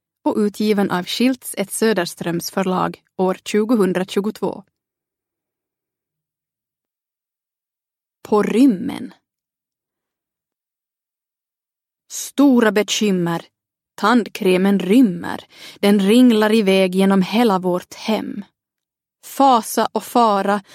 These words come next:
snart är den bara ett klibbande, kladdande, slingrande slem.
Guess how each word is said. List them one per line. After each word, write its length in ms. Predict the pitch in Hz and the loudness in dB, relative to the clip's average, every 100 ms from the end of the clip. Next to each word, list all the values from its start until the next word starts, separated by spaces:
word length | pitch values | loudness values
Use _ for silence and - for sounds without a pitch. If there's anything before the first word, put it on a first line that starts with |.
| - - | -20 -18
snart 640 | - - 240 277 277 - 214 | -10 2 4 6 2 0 -2
är 60 | |
den 220 | 208 220 | 0 2
bara 440 | 196 196 196 202 214 | 2 2 2 0 -2
ett 260 | 226 - | -4 -8
klibbande, 720 | - 240 262 247 180 190 214 208 | -2 2 2 2 0 0 0 -2
kladdande, 840 | - 202 214 196 - 170 170 180 | -4 -2 -2 -6 -8 -8 -6 -6
slingrande 880 | - - 190 220 180 160 180 196 208 | -6 -2 0 0 -2 -4 -4 -4 -6
slem. 720 | - - 220 226 220 - 214 | -10 -4 -2 -2 -4 -8 -14